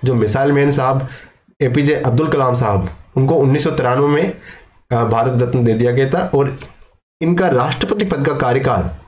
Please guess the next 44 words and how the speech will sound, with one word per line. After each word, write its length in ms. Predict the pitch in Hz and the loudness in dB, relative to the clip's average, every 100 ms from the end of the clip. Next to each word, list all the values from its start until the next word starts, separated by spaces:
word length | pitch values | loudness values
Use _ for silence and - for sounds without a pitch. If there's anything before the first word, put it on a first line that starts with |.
| - - | -8 -4
इनको 200 | 139 156 | 0 2
भारत 380 | 117 113 113 - | 2 2 0 0
रत्न 180 | 135 139 | 0 2
मिलने 340 | 127 123 131 | 2 2 2
के 140 | 139 131 | 0 -2
बाद 380 | 104 123 127 | 0 2 2
से 140 | 123 135 | 0 0
शुरू 260 | 117 110 | 0 2
हुआ 140 | 107 95 | 2 2
था, 120 | 101 | 2
है 60 | 117 | 0
ना। 180 | 175 - - - _ _ _ _ _ - - | 0 -6 -14 -20 _ _ _ _ _ -14 -4
अगले 220 | 123 139 | 0 0
प्रश्न 260 | 139 131 147 | 0 -2 -2
पे 60 | |
चलते 260 | 139 113 127 | 0 -2 0
हैं। 180 | 135 - - - - | -2 -4 -8 -12 -4
राष्ट्रीय 520 | 123 135 160 - 208 | 2 4 4 2 0
एकता 320 | 214 151 139 190 | 2 0 -2 -2
परिषद 300 | 147 143 156 | 0 0 0
का 160 | 185 | -2
पदेन 360 | 180 123 113 160 | -2 -2 0 0
अध्यक्ष 340 | 135 127 127 | 2 0 0
कौन 160 | - 127 | 0 0
होता 200 | 113 117 | 0 -2
है? 140 | 107 - - - | -4 -6 -10 -2
तो 60 | |
राष्ट्रीय 480 | 127 123 135 - 160 | 0 2 0 0 0
एकता 220 | 123 127 | 0 -2
परिषद 400 | 147 127 127 123 | -2 0 0 0
है, 80 | 107 | 0
उसका 220 | - - | 0 -2
पदेन 260 | - 113 139 | -2 0 0
अध्यक्ष 320 | 135 117 123 | 2 0 0
कौन 140 | - 135 | 0 0
होता 160 | 127 | 0
है? 100 | 180 | 0
प्रधानमंत्री 440 | 165 117 120 139 139 | 0 0 0 0 0
साहब 200 | 135 139 | 0 0
होते 160 | 127 | 2
हैं 80 | 120 | 2
ना 80 | 147 | 0
अपने, 320 | 143 165 190 - - - | 0 -2 -2 -6 -14 -4
वो 360 | 120 156 220 - | 0 2 0 -4